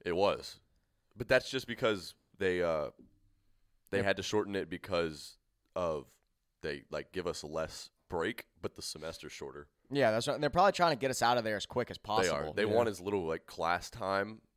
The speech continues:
Speaker 1: Like, they wanna, like, compress it and make it as efficient as possible.
Speaker 2: Yeah.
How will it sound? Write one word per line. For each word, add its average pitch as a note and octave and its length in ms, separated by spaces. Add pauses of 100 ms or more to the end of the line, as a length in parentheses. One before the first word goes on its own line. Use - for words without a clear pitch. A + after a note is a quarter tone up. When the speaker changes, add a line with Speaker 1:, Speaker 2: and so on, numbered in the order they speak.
Speaker 1:
Like, F2 160
they G#2 80
wanna, G2+ 260
like, D2 300
compress F#2+ 460
it E2+ 80
and E2 80
make F2 120
it F2+ 60
as D#2 80
efficient F2 420
as C#2 80
possible. - 420
Speaker 2:
Yeah. - 140